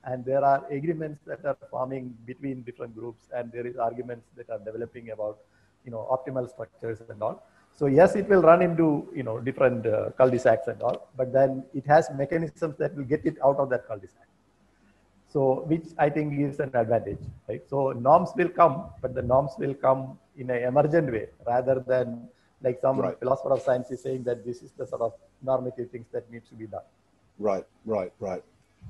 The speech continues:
Speaker 2: Uh, and very quickly, one final super quick question. Going by the definition of implicit systems, isn't intuition in itself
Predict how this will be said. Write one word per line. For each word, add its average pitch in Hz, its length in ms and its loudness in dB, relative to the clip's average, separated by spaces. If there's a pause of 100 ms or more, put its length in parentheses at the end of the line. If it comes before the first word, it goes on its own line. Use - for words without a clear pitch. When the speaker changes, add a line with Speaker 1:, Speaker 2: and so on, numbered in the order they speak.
(100)
Speaker 2:
Uh, 113 240 4
and 127 180 -2
very 165 280 6
quickly, 107 400 2
one 110 180 0
final 131 380 2
super - 360 2
quick - 380 -4
question. 110 420 -4 (320)
Going 170 220 6
by 165 120 6
the 127 100 0
definition 135 540 0
of 120 200 -4
implicit 131 540 0
systems, - 580 -10
isn't 127 300 -4
intuition 120 720 -2
in 120 160 0
itself 117 520 -4